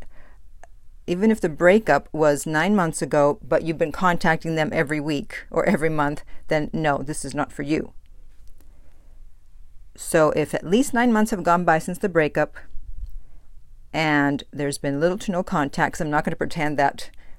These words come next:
most people are able to go nine months with no contact. I'm sure you probably broke it at one time, that's fine, or two times.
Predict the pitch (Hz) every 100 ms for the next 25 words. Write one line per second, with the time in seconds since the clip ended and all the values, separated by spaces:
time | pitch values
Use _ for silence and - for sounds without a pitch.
0 | - - - 160 156 147 160 151 151 156
1 | 143 143 151 147 147 147 143 143 147 147
2 | 139 139 151 135 135 143 143 143 147 -
3 | 156 156 160 - 147 139 151 - 160 175
4 | 233 220 190 202 - 185 214 190 160 175
5 | - 185 170 202 185 - - 202 180 147
6 | 185 -